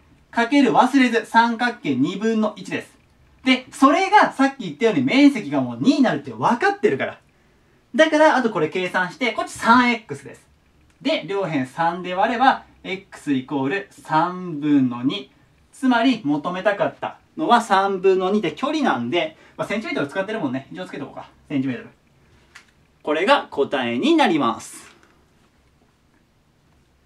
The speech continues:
いいかな？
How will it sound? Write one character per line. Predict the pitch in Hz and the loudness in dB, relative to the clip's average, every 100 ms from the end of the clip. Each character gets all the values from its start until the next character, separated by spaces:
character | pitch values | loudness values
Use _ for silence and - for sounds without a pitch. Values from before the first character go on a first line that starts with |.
| _ _ _ _ _ _ _ _ _ _ _ _ _ _ _ _ _ _ _ _ _ _ - | _ _ _ _ _ _ _ _ _ _ _ _ _ _ _ _ _ _ _ _ _ _ -12
い | |
い | |
か | 302 | -8
な？ | 113 | -8